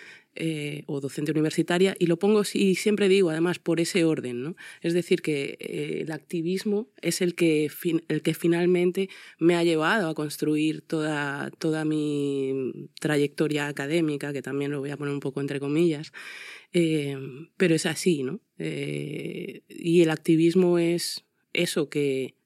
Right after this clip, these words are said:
me atraviesa la vida, ¿no? Así que de ahí llevar eso al ámbito, eh, bueno, donde hago mi, mi, mi práctica diaria, ¿no? No puedo entender, eh, mi,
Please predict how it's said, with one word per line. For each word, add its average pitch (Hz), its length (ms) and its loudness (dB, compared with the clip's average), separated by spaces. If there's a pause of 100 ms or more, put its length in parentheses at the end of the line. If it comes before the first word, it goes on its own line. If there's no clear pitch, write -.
me 156 160 0
atraviesa 147 500 -2
la 143 120 0
vida, 135 320 0
¿no? 160 120 -10 (540)
Así 151 300 -8
que 151 640 0 (120)
de - 800 0
ahí 165 480 2 (180)
llevar 165 360 4
eso 190 400 2
al 151 160 -2
ámbito, 175 580 0 (420)
eh, 147 320 -2
bueno, 156 220 0
donde 143 300 -2
hago 143 240 -4
mi, 147 320 -2
mi, 139 360 -4
mi 139 280 -4
práctica 151 800 -4
diaria, 139 500 -2
¿no? 151 160 -8 (640)
No 175 220 4
puedo 170 160 4
entender, 147 480 0 (320)
eh, 139 760 -6 (440)
mi, 143 1160 -2